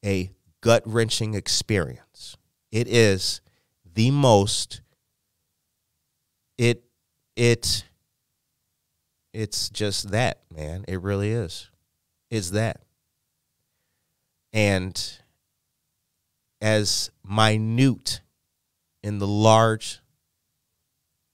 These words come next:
in the big picture, as small, you know, as pixelated as that is in the big picture of things, it is significant because it is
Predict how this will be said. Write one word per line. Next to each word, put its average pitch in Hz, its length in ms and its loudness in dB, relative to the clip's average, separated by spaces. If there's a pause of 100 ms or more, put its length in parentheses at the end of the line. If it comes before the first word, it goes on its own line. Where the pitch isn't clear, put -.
(380)
in 101 160 0
the 104 100 2
big 117 300 0
picture, - 460 -2
as 101 140 -2
small, 120 760 4 (640)
you 113 140 -6
know, 92 160 -4
as 101 220 -4
pixelated 110 760 -4
as 101 220 -8
that 120 240 0
is 101 260 -2
in 98 120 -6
the 98 100 -4
big 107 300 -6
picture 110 340 -6
of 82 80 -10
things, 78 460 -10 (360)
it 101 240 0
is 117 280 0
significant - 720 -4 (480)
because 95 420 -4
it 98 140 -2
is 98 240 -4